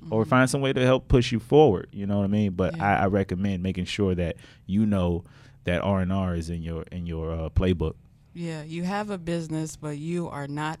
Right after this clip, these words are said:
Speaker 2: a business. You are a
Speaker 1: Right.
Speaker 2: human being.
Speaker 1: Right.
Speaker 2: You know,
Speaker 1: Yeah.
Speaker 2: take
Speaker 1: And,
Speaker 2: time for
Speaker 1: and I, and
Speaker 2: yourself.
Speaker 1: I, I think people get that, uh,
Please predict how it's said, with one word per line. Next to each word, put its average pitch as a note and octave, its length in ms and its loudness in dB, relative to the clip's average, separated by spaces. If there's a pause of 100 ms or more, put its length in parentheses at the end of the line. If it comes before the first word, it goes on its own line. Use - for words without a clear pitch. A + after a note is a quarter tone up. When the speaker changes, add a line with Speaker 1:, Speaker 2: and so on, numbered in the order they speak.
Speaker 2:
a D3+ 200 -8
business. C#3+ 600 -10
You D#3 220 -6
are C#3 320 -8
a - 60 -4
Speaker 1:
Right. F3 240 4
Speaker 2:
human E3 160 -4
being. C#3+ 440 -8
Speaker 1:
Right. F2+ 380 -2 (300)
Speaker 2:
You D#3 160 -6
know, F2 80 -2
Speaker 1:
Yeah. - 240 -6
Speaker 2:
take E3 200 -6
Speaker 1:
And, A2 100 0
Speaker 2:
time D3 300 -6
for - 140 -10
Speaker 1:
and A#2+ 160 4
I, A#2 120 4
and A#2+ 100 4 (200)
Speaker 2:
yourself. A#2 200 4
Speaker 1:
I, A2+ 40 0
I A#2 40 2
think B2 180 0
people A2+ 220 4
get A2+ 240 4
that, G#2+ 260 4 (100)
uh, F#2 520 4